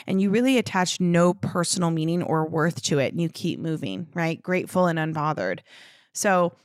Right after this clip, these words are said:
those are kinda just, like, signs of that your story is shifting or that it has shifted, 'cause there is an energy difference, right? You cannot call in wealth and abundance if you're hanging on to your worth and you're, like, attaching personal meaning to higher and lower months, right? Like,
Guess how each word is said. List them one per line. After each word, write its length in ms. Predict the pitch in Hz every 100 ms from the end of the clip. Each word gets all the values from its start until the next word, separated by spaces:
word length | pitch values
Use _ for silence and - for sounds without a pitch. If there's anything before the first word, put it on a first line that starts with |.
| _
those 180 | 277 370
are 40 |
kinda 280 | - 320 240
just, 160 | 190 185
like, 160 | 160
signs 520 | - - 156 160 208
of 140 | 196 165
that 300 | 180 165 -
your 140 | 170
story 360 | 165 180 170 165
is 80 | 160
shifting 420 | 165 - 202 214
or 120 | 175
that 160 | 165 160
it 100 | 156
has 380 | - 147 160
shifted, 640 | 160 - 160 - 208 247 254 - - -
'cause 160 | 269
there 120 | 247 311
is 240 | 254 277
an 100 | 269
energy 380 | 196 208 185 170
difference, 560 | 160 - - - - -
right? 240 | 185 196
You 180 | - 202
cannot 640 | 196 - 240 262 202 190 -
call 320 | - 180 175
in 160 | 170
wealth 260 | 165 156 160
and 80 | 165
abundance 540 | 160 147 151 196 202 -
if 160 | 175 -
you're 120 | 170
hanging 320 | 156 175 170
on 180 | 160 160
to 80 | 160
your 160 | 156
worth 320 | 151 151 170 220
and 120 | 220
you're, 140 | 202 196
like, 160 | 180 -
attaching 640 | 185 208 - 180 190 175
personal 380 | 175 170 - 170
meaning 340 | 165 156 160 165
to 100 | 160
higher 360 | 160 160 156
and 160 | 156 156
lower 220 | 143 143
months, 540 | 151 127 85 - - -
right? 260 | 165 160 -
Like, 240 | 160 -